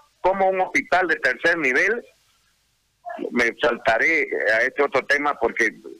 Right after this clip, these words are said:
quiero sacar de, de todos los lados, porque la figura es que en, en, en el hospital japonés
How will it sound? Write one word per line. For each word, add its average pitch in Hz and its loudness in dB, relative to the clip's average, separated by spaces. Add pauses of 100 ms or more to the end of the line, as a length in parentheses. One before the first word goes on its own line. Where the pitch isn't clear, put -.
(400)
quiero 143 0
sacar 139 0
de, 117 0
de 104 -2
todos 135 2
los 117 0
lados, 139 2
porque 107 0
la 113 0
figura 135 2
es 143 0
que 147 0
en, 113 -4
en, 113 -4
en 117 -2
el 113 0
hospital 143 0
japonés 143 0